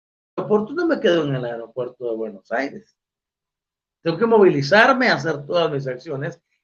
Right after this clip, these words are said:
y eso es lo que hace un finito máximo. Ya logró llegar al destino, que era encontrar la maestría. Ahora tiene que actuar acorde.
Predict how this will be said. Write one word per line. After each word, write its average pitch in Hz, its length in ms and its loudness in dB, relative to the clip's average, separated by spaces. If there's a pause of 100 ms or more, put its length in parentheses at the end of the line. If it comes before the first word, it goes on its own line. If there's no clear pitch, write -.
(100)
y 208 220 4
eso 190 180 2
es 196 60 -2
lo 185 140 -4
que 165 140 0
hace 165 420 -2
un 160 220 -8
finito 160 360 -6
máximo. 147 520 -6 (240)
Ya 196 200 4
logró 190 520 2
llegar 170 400 2
al 160 180 2
destino, 127 560 -8
que 123 200 -2
era 143 320 0 (220)
encontrar 143 480 -2
la 160 100 -2
maestría. 147 520 -4
Ahora 139 260 0
tiene 170 300 -10
que 170 140 -2
actuar 151 800 -4
acorde. 139 680 -6